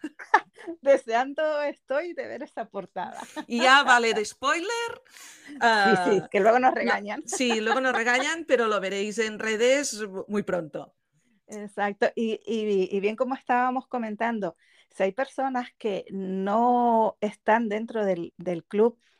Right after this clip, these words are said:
Speaker 1: las animamos de verdad que sí, que se inscriban, porque aparte de que se divierten mucho, aprenden, se conoce mucha gente y, y siempre tienen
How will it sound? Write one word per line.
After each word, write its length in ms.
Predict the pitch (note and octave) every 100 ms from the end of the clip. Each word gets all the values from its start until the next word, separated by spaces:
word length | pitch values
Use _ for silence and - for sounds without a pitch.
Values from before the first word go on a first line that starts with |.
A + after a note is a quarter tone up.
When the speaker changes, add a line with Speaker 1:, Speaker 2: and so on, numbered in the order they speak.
| _ _ _
Speaker 1:
las 180 | F#3+ F#3
animamos 480 | F#3 F#3 F#3 G#3+ B3
de 100 | G#3
verdad 300 | F#3 F#3+ G#3+
que 140 | B3+
sí, 520 | B3 - B3 C4 C#4+ -
que 120 | G#3
se 180 | G3+ F#3+
inscriban, 600 | F3+ - A#3 A#3+ B3+ D#4+ - _ _ _ _
porque 420 | - A3+ F#3+ - F3+
aparte 400 | E3+ F3+ F3 C4+
de 100 | E4
que 100 | B3
se 160 | -
divierten 520 | F#3 E3 E3 E3+ C#4 D4
mucho, 600 | A#3+ G#3+ G3+ - A#3+ - _
aprenden, 1120 | - E3 - _ G3+ G3+ A3+ G#3+ F#3 F#3 C4 - _ _
se 180 | - G3
conoce 420 | F3+ G3 D4+ - F3+
mucha 340 | A#3 - G#3+
gente 600 | - F3+ F3 F3 G#3+ C#4+ - _ _ _ -
y, 500 | A#3+ A3+ G#3 F#3+ -
y 180 | A#3+ A3+
siempre 600 | - G#3 G3 F#3+ B3 B3
tienen 760 | A#3+ B3 C4 C4+ C4 A3 G3+